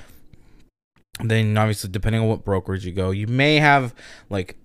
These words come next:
brokerage fees, but with Coldwell Banker, I mean, there's a six percent, uh, brokerage fee that gets deducted out of my commission checks. So, I mean, that's, like, an automatic type of thing. Um, and they have, like, an annual thing, like, for your, uh,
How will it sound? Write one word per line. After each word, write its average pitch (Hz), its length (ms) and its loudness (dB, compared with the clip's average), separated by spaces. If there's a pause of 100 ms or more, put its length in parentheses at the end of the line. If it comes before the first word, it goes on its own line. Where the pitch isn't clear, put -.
(160)
brokerage 110 460 -2
fees, 107 520 -4
but 95 200 -4
with 92 180 -8
Coldwell 107 340 0
Banker, 98 560 -4 (200)
I 90 80 -8
mean, 90 300 -8 (800)
there's 131 120 2
a 139 80 4
six - 600 -2
percent, 120 800 0 (220)
uh, 98 360 0
brokerage 113 420 -2
fee 117 240 0
that 101 180 -2
gets 104 140 -8
deducted 101 380 -2
out 101 80 2
of 98 60 -2
my 92 100 -4
commission 90 420 -8
checks. 98 500 -4 (640)
So, 92 380 -4
I - 240 -16
mean, 87 140 -8
that's, 90 240 -4
like, 92 100 -6
an 98 80 -12
automatic 90 460 -4
type - 160 -4
of 92 60 -8
thing. 107 340 -2 (420)
Um, 90 200 -8
and 87 80 -8
they 92 100 -2
have, 101 180 -2
like, 92 100 -8
an 87 100 -10
annual 92 440 -6
thing, 101 160 -2
like, 95 120 -4
for - 100 -10
your, 85 300 -6
uh, 76 220 -10